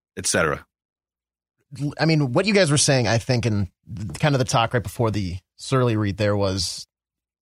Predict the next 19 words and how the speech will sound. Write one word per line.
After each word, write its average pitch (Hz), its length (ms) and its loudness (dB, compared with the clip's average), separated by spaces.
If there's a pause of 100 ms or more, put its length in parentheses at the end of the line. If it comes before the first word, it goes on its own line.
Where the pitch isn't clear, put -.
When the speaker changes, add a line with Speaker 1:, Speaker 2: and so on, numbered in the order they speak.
(240)
Speaker 2:
the 139 80 0
way 175 320 4
I 147 140 2
wanna 156 200 4
look 131 160 2
at 135 120 6
it 131 60 2
is 135 160 2 (360)
if 147 140 0
anybody 202 380 2
can 175 160 2
remember 127 540 2
that 127 220 2
feeling 135 580 0 (720)
on 139 160 2
that 139 160 2
Super 131 300 0
Bowl 131 220 4
run, 123 320 2